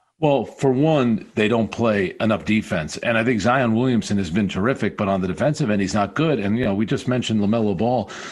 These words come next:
The one thing that sticks out for me the most about LaMelo Ball is he got to Charlotte. He's putting up good numbers, and the team has been winning. Now, I get it. He's in the Eastern Conference, so it's a little bit different.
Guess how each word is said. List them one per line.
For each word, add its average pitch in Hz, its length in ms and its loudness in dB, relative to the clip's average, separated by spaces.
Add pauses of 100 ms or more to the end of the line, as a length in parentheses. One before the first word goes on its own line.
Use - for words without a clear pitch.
(140)
The - 80 0
one 175 180 0
thing 196 160 2
that 131 180 2
sticks - 320 -2
out 113 180 0
for 101 80 -4
me 127 160 2
the 117 100 2
most 107 280 0
about 95 220 0
LaMelo 98 360 0
Ball 104 460 -2 (280)
is 117 140 0
he 185 80 4
got 202 200 2
to 156 80 2
Charlotte. 139 440 2
He's - 180 -2
putting 151 280 2
up - 120 -2
good 123 160 2
numbers, 143 520 0 (180)
and 151 140 4
the - 60 2
team 226 260 2
has 143 160 2
been 107 300 2
winning. 180 320 2 (180)
Now, 190 100 4
I 220 60 4
get 139 280 4
it. 135 40 6
He's 131 160 4
in 139 100 2
the 131 60 2
Eastern 117 280 0
Conference, 123 420 -2
so 110 80 0
it's 90 80 -4
a 107 60 2
little 110 160 0
bit - 180 -4
different. 127 380 0